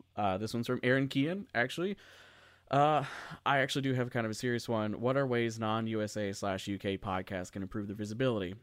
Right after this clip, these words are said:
It so often feels like a lot of peop-, a lot of pods are only taken seriously if they are coming out of the U S A or the U K.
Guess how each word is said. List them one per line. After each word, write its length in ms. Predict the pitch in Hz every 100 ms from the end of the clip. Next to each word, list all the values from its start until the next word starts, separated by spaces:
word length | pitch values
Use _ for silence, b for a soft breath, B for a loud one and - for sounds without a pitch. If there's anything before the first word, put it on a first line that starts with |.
| -
It 120 | 113
so 140 | -
often 460 | 107 101 104 113 104
feels 280 | - 107 101
like 120 | 98
a 60 | 98
lot 180 | 92
of 80 | -
peop-, 240 | - 110 -
a 100 | 98
lot 220 | 107 107
of 100 | -
pods 380 | 120 117 117 123
are 260 | 104 101
only 220 | 110 113
taken 260 | 110 120 117
seriously 460 | 110 117 104 110 104
if 80 |
they 100 | 98 95
are 120 | 95
coming 260 | 120 120
out 100 | 110
of 60 | 101
the 100 | 101
U 120 | 101
S 120 | 98
A 140 | 98 95
or 220 | - 98
the 100 | 98
U 180 | 92 92
K. 340 | - 165 170